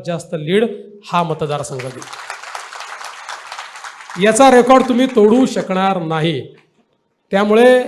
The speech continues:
मला हा विश्वास आहे. आज शेवटी आपल्याला सगळ्यांना एका मोठ्या ध्येयाकरता काम करायचं आहे.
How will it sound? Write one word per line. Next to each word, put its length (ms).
मला 200
हा 160
विश्वास 540
आहे. 180
आज 220
शेवटी 420
आपल्याला 440
सगळ्यांना 540
एका 280
मोठ्या 420
ध्येयाकरता 680
काम 220
करायचं 380
आहे. 100